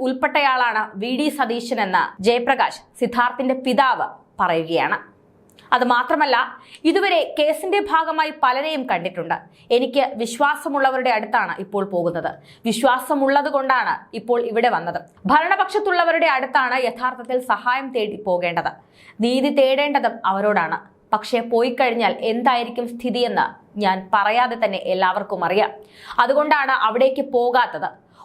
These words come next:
ഒരു ലാഭവും നോക്കാതെ തങ്ങളെ സഹായിക്കാൻ ഇവരുണ്ടാകുമെന്ന് തങ്ങൾക്ക് ഉറപ്പുണ്ടെന്നാണ് സിദ്ധാർത്ഥിന്റെ പിതാവ് ജയപ്രകാശ് പറയുന്നത്. ഇനി മുഖ്യമന്ത്രിയെ കാണുന്ന കാര്യം ഇപ്പോൾ ആലോചനയിലില്ല. അദ്ദേഹം നൽകിയ ഉറപ്പുകൾ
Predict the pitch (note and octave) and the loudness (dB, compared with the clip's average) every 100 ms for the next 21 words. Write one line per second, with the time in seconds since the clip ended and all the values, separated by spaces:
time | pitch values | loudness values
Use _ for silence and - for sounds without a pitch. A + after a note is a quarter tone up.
0 | C#4 E4 G#4 F#4 F4+ F4+ G4+ G4+ F4 D#4+ | 2 4 4 4 2 2 0 2 0 0
1 | D#4+ D4 C4+ C4+ - - B3 B3+ C4 C4 | 0 0 -2 -4 -6 -2 -2 0 -2 -2
2 | B3 C4 B3+ B3+ B3 B3+ A#3+ B3 A#3+ A#3+ | -2 -2 -4 -4 -6 -6 -2 0 2 2
3 | B3+ C4 B3 A#3 E3+ - - G#3 G#3 A3+ | 0 -2 -6 -2 -2 -2 -4 -4 -2 -2
4 | A3+ A#3+ A#3 A#3 C#4+ C#4+ C4 B3+ B3+ G3 | 0 -2 0 2 2 0 -2 -2 0 0
5 | D3+ C#3 - _ _ _ - A3+ A#3 A3 | 0 -4 -10 _ _ _ -6 0 2 0
6 | - A3+ A3+ E3+ - - G#3+ A#3+ A#3+ G3 | -2 -2 0 -2 -4 -6 2 4 4 -2
7 | - - A3 A#3 A3+ F#3+ - F3+ E3 E3+ | -4 -2 0 2 2 2 0 0 2 2
8 | G3+ A#3 - - G4+ A4 G#4 G4+ G#4+ G#4 | 2 0 0 2 2 2 2 2 2 2
9 | G#4 G4+ E4+ D#4+ D#4+ D4 A#3 C4 C4 B3 | 2 2 0 0 0 0 0 -4 -6 -2
10 | C4 G#3+ G#3+ A#3+ B3 A#3+ A3+ E3+ E3 - | 0 2 2 4 2 2 0 -2 -2 -4
11 | - _ _ A3 B3+ C#4 C4 B3+ C4 B3 | -6 _ _ 2 2 2 0 0 0 2
12 | B3 B3 B3+ | 0 0 0